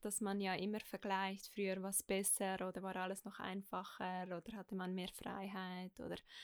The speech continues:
und das führt einfach immer Unzufriedenheit. Und darum all we have is now und, äh,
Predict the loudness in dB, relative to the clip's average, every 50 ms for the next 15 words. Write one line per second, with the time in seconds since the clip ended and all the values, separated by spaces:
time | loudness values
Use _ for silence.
0 | -12 -12 -12 -12 -14 -16 -10 -2 0 2 2 4 2 2 2 2 2 2 4 4
1 | 2 2 0 -2 -2 0 0 2 0 0 -2 -6 -12 -2 2 6 6 6 6 6
2 | 2 2 0 2 2 2 2 2 2 0 2 0 0 -2 -2 -4 -4 -4 -4 0
3 | 2 2 2 4 4 2 2 2 0 0 -2 2 4 6 6 6 6 6 4 6
4 | 6 4 4 4 4 2 2 4 6 8 8 8 10 8 8 8 6 6 4 4
5 | 2 2 2 2 4 4 2 0 -2 -2 0 0 0 0 -2 -4